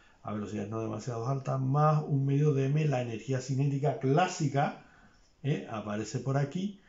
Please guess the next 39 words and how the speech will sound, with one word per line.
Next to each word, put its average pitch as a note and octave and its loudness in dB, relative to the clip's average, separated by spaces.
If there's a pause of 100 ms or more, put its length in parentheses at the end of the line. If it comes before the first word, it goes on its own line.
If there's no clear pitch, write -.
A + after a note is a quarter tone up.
(580)
como, F3+ 2 (840)
y C#3 4
de C#3 2
ahí C#3 6
viene D#3 4
el D#3 2
famoso D#3+ 4
que D3+ 4
la C#3 4
energía C3+ 2
es D3 6
igual D#3+ 4
a B2 2
M C3+ 2
C D#3 0
cuadrado, D#3 6
se D#3 2
refiere C#3+ 2 (760)
a C3+ 2
que C#3 2 (260)
la D3 6
masa G3+ 6
en G#3 6
reposo G3+ 4
es D3 6
nuestra C3+ 2
masa D3+ 4
propia, F3 2
que C3 0
siempre C#3 2
va C3 2
a B2+ -6
ser C#3 0
una B2 -2
constante, F3+ 0 (220)
como G#2 -2
el G2+ -4
tiempo G#2 -4
propio, F#3 0